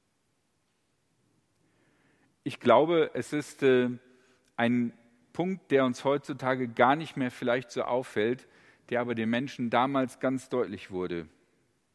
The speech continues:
Und damit komme ich zu meinem nächsten Punkt. Und der ist überschrieben, „Von Herzen freundlich.“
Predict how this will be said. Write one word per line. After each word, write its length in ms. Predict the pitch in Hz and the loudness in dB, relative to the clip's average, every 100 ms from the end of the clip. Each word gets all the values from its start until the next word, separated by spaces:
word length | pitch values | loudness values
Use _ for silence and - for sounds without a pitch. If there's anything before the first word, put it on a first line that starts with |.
| _ _ _ _ _ | _ _ _ _ _
Und 120 | 98 | -4
damit 280 | 98 117 123 | 0 2 0
komme 220 | - 127 123 | -4 -2 -2
ich 140 | - _ _ | -6 _ _
zu 160 | - | -6
meinem 280 | 120 120 117 | -2 -2 0
nächsten 420 | 120 123 - 98 | 0 -2 -8 -14
Punkt. 400 | 90 92 85 - _ _ _ _ _ _ | -12 -12 -14 -16 _ _ _ _ _ _
Und 160 | 98 | -2
der 200 | 110 120 | 2 4
ist 120 | 135 | 2
überschrieben, 800 | 101 113 104 - 117 113 127 131 - _ _ _ _ | -4 -6 -6 -8 -6 -6 -6 -12 -16 _ _ _ _
„Von 260 | - 107 98 | -10 -6 -6
Herzen 640 | 90 107 117 - 117 110 | -2 -2 -2 -8 -6 -6
freundlich.“ 760 | - 107 98 90 92 80 - | -8 -6 -6 -6 -8 -8 -12